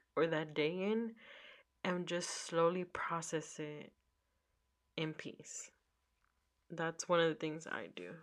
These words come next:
I also have learned to say no. <laughs> Like,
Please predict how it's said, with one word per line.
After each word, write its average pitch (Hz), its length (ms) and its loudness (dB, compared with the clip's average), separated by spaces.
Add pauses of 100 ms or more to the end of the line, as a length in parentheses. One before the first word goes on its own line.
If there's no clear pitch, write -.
(1160)
I 190 140 0
also 202 720 2 (300)
have 175 180 -2
learned 165 380 0
to 165 140 -6
say 147 340 -2
no. 156 360 -10 (1500)
<laughs> - 60 -4 (480)
Like, 160 380 0